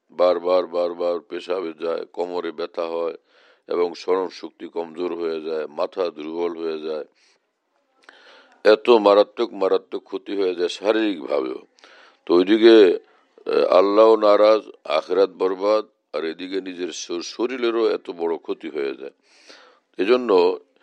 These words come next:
এ, এই গুনাহ থেকে বাঁচা কতটা জরুরি, কুদৃষ্টির গুনাহ থেকে বাঁচা। এসকে মাজাজি সম্পর্কে হযরত হাকিমুল উম্মত থানভী রহমতুল্লাহ আলাইহি বলতেন, "এসকে মাজাজি আযাবে ইলাহি হ্যায়।" হ্যাঁ?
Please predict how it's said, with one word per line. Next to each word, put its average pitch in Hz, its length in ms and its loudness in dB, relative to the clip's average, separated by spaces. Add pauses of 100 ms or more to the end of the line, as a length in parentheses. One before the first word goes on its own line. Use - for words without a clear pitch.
(280)
এ, 80 280 6
এই 95 140 4
গুনাহ 104 380 4
থেকে 95 300 -6
বাঁচা 87 360 -6
কতটা 92 400 -4
জরুরি, 80 540 -6 (340)
কুদৃষ্টির 85 580 -8
গুনাহ 85 320 0
থেকে 78 320 -10
বাঁচা। 73 420 -8 (800)
এসকে 110 340 4
মাজাজি 107 500 6
সম্পর্কে 107 480 -2
হযরত 98 360 -2
হাকিমুল 98 480 -6
উম্মত 95 340 -6
থানভী 95 340 0
রহমতুল্লাহ 90 460 -2
আলাইহি 85 200 -4
বলতেন, 82 460 -6 (600)
"এসকে 90 340 -2
মাজাজি 87 840 2 (280)
আযাবে 85 480 4
ইলাহি 80 460 -2
হ্যায়।" 62 140 -14 (420)
হ্যাঁ? 87 280 -6